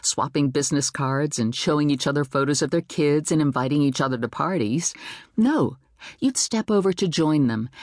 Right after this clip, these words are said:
and make sure you were handing out as many business cards as you received. Well, that big group of jolly customers is everyone on the web, and your blog is the way to step into the circle and join in.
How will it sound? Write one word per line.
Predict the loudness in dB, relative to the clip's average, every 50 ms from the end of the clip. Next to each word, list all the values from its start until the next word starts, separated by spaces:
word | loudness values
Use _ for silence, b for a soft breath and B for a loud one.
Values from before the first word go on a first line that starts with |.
| B B
and | B 2 2
make | 2 2 2 0
sure | 0 2 2 4 4
you | 4 4 4 2
were | 2 2 0
handing | 0 0 0 0 2 2 2 2 2
out | 2 2 0
as | 0 0
many | 2 2 2 2
business | 2 0 0 0 0 0 0 0
cards | 0 0 0 0 2 0
as | 0 2 2
you | 2 2
received. | 2 2 2 0 0 0 -2 -2 -4 -6 -10 -14 -20 B B B B B B B B B B -6
Well, | -6 -4 -4 -6 -10 _ _ _ _ _ _ _ _ _ _ -4
that | -2 -2 -2 -4 _ -2
big | 0 2 2 2
group | 2 2 2 2 2 0
of | 0 0
jolly | 0 0 0 0 2 0 -2
customers | -2 -2 -2 -2 -2 -2 0 0 0 2 2 2 2 0
is | 0 -2 -2 -2 -4
everyone | -2 0 2 2 2 2 2 2
on | 4 4 4
the | 2 2
web, | 2 2 0 0 -2 -4 -6 -12 _ _ _ _ B B B
and | B 0 2 2
your | 2 2 2 0
blog | 0 0 0 2 2 2 0 -2 -2 -6 -8 -8 _ -4
is | -2 -2
the | 0 -2 0
way | 2 2 2
to | 2 0
step | 0 -2 -2 -2 -2 -2 0 0
into | 0 0 0 0
the | 0 0
circle | 0 0 0 0 0 0 0 0 0 -2 -4 -8 -8 -2
and | 0 2 2 2
join | 2 2 2 2 2 2 2
in. | 0 0 0 0 -2 -2